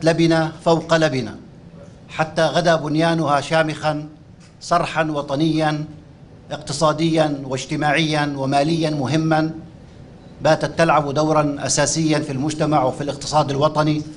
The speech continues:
وفي الحماية الاجتماعية لأبناء الوطن وللطبقة العاملة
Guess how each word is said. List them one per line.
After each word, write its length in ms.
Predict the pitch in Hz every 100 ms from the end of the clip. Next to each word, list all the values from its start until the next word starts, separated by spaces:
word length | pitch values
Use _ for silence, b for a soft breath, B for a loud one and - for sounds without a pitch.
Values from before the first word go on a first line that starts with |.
| - - - - - - - - - - - - - - - -
وفي 320 | 131 135 135
الحماية 460 | 131 147 160 175 160
الاجتماعية 640 | 160 - 143 147 165 160
لأبناء 380 | 160 147 151 156
الوطن 400 | 143 160 160 156
وللطبقة 480 | 143 135 165 151 147
العاملة 560 | 131 147 151 147 139